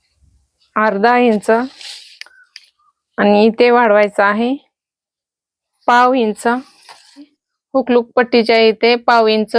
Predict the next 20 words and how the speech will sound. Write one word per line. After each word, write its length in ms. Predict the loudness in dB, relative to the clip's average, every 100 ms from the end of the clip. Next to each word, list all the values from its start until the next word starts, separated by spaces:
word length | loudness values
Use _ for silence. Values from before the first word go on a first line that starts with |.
| -2
शिलाईमध्ये 580 | -2 0 0 0 0 2
जातं. 400 | 0 0 -4 -4 -10 _ _ -6
तर 140 | -2
ही 220 | 2 0
कटोरी 440 | 0 2 4 4 2
आपल्याला 400 | 0 0 0 0
मोजून 420 | 0 0 0 0
घ्यायची 320 | 0 0 -2
आहे. 220 | -2 -2
बघा, 280 | 0 -2 -2 -6 _ _ _ _ _ _
साडेपाच 800 | -4 0 0 0 0 0 0
इंच 280 | -2 -2 -2
आहे. 340 | 0 0 -2 -6 -10 _ _ _ _ _
हे 80 | -2
आखल्यामुळं 580 | 0 0 0 2 2 2
पेनने 360 | 0 0 0
थोडंसं 420 | 0 2 2 0 -2
पुढं 300 | 0 2 2
गेलेलं 380 | 2 2 2
आहे, 340 | 0 -2 -4